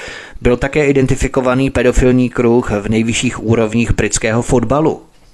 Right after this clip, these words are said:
Je to odkaz přímo na B B C, máte ho v dalším odkazu číslo sedmdesát osm v popise pořadu na YouTube.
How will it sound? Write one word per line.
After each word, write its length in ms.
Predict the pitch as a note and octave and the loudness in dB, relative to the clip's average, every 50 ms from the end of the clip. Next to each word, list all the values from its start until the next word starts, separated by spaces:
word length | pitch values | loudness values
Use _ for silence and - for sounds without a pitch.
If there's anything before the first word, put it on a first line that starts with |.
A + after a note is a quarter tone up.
| _ _ - - | _ _ -12 -6
Je 100 | - G2 | -6 -4
to 200 | - - A2 G#2+ | -2 0 0 0
odkaz 440 | - G2 - - - A2+ A2 G#2 - | 0 -4 -8 -4 -4 -2 -2 -2 -2
přímo 360 | - - - - A2+ A2 A2 | -4 -4 -4 -2 -2 -2 0
na 120 | A2 G#2 G#2 | -2 -2 -2
B 160 | A2 G#2+ G#2 | -2 -2 -2
B 180 | G#2+ G#2+ G#2+ | -2 -2 -2
C, 440 | G#2 - - - A2+ A2 A2+ B2 C3+ | -2 -4 -4 -4 -4 -4 -4 -4 -4
máte 300 | C3+ A2 G2+ G#2 - - | -4 -4 -4 -4 -4 -2
ho 340 | G#2+ G#2+ A#2 A2 A2 G#2+ G2 | 0 2 2 2 2 2 0
v 200 | G#2+ G2+ G2 F#2+ | 0 0 0 0
dalším 420 | F#2 G2 G2+ G#2+ G#2+ - B2 A2+ G2+ | 0 -2 -2 -2 -2 -2 -2 -2 -2
odkazu 320 | F#2+ - - G#2+ A2 A2+ | -2 -4 -4 -2 -2 -2
číslo 340 | - - A2+ G2 - - G#2+ | -4 -4 -6 -4 -2 -2 -2
sedmdesát 540 | - - G#2+ A2 G2+ G2+ F#2+ - G2+ G2+ - - | -2 -2 -2 -2 -2 -2 -2 -2 -2 -2 -2 -2
osm 340 | A2 C3+ - - B2+ F#2+ | -2 -2 0 0 -2 -2
v 40 | E2+ | -2
popise 340 | - F#2+ - G2 G2 - G#2 | -6 -6 -6 -6 -4 -6 -6
pořadu 340 | - - G2 G2 G2 G2 F#2 | -4 -4 -4 -4 -2 -4 -4
na 120 | F#2 F#2 | -4 -4
YouTube. 320 | G2 F#2+ F2+ - - C#2+ | -4 -4 -4 -6 -8 -10